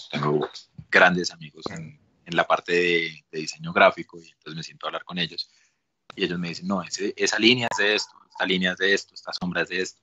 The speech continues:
Y uno, "Ok". Normalmente al noven-, a los noventa minutos se me ha olvidado la mitad, pero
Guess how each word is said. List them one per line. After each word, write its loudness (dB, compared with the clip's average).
Y -14
uno, -10
"Ok". -12
Normalmente 6
al 4
noven-, 0
a 0
los -6
noventa -4
minutos -4
se -6
me -8
ha -4
olvidado 4
la 6
mitad, 4
pero 2